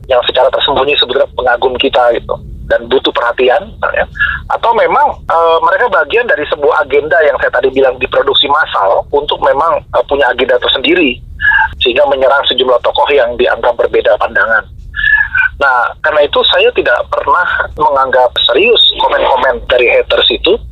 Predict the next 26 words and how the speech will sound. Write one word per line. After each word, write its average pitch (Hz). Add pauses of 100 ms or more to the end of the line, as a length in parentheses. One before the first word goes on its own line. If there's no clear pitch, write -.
(380)
Justru -
saya 240
menggunakan 160
komen, 147 (380)
komen-komen 143
mereka 135
itu 127 (160)
untuk - (360)
memberi -
penjelasan 147
lebih 127
jauh 147 (240)
kepada 120
netizen 123
gitu. -
Karena -
saya -
percaya, 147 (680)
eh, -
banyak 135
netizen 139
yang 147
justru 175 (240)
secara, 120
eh, - (200)
serius 151